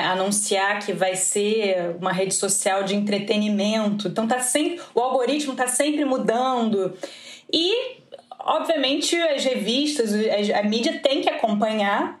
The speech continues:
né, essas mudanças, mas como não virar refém disso tudo, né? Como se preparar, como fazer estratégia,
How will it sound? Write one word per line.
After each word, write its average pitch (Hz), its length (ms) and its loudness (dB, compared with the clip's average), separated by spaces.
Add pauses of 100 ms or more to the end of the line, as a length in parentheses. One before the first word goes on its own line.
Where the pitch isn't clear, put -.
né, 185 220 0
essas 190 320 0
mudanças, 226 720 0
mas 277 240 0
como 392 340 0
não 381 160 0
virar 285 340 0
refém 269 600 0
disso 214 360 -2
tudo, 175 420 -2
né? 185 260 -2
Como 330 500 0
se - 260 0
preparar, 269 840 0
como 262 180 0
fazer 269 280 0
estratégia, 233 960 0